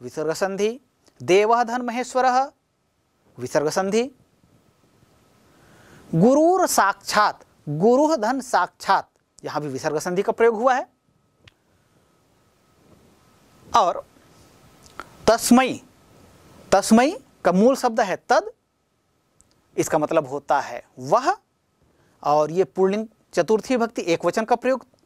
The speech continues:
अ, रूप है, इसलिए इसका अर्थ होता है उसके लिए। गुरुवे,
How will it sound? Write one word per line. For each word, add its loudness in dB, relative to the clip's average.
अ, -2
रूप 0
है, -2
इसलिए 0
इसका -2
अर्थ 0
होता -2
है -2
उसके -2
लिए। -2
गुरुवे, 2